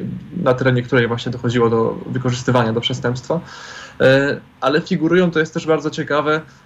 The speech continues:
myślę, że wręcz przełomowe i, i, i o tym, e, r-, mówią również prawnicy, między innymi, e, mecenas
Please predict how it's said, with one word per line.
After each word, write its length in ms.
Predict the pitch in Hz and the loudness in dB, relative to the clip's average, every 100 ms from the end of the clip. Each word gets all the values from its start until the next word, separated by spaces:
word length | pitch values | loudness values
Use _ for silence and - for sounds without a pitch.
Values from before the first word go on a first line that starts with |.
| - - | -16 -8
myślę, 300 | 135 - 143 | -4 0 0
że 100 | 143 | 0
wręcz 380 | 151 147 135 | 0 0 -2
przełomowe 640 | - 160 151 165 170 123 120 | -6 0 2 4 2 2 0
i, 360 | 123 135 117 131 | -2 -12 -8 -8
i, 140 | 120 | -2
i 80 | 131 | -2
o 60 | |
tym, 380 | 131 131 131 127 | 0 -2 0 -2
e, 40 | 120 123 123 | 0 2 4
r-, 120 | 127 131 | 2 2
mówią 320 | 131 135 131 | 2 2 2
również 240 | 131 127 | 2 -2
prawnicy, 520 | - 131 131 151 - | 2 2 2 -2 -4
między 300 | 127 123 127 | -2 -2 0
innymi, 520 | 127 123 123 120 120 113 | 0 0 0 -2 -2 -2
e, 140 | 113 | 0
mecenas 800 | 127 120 135 120 120 - - | 0 2 4 2 0 -6 -6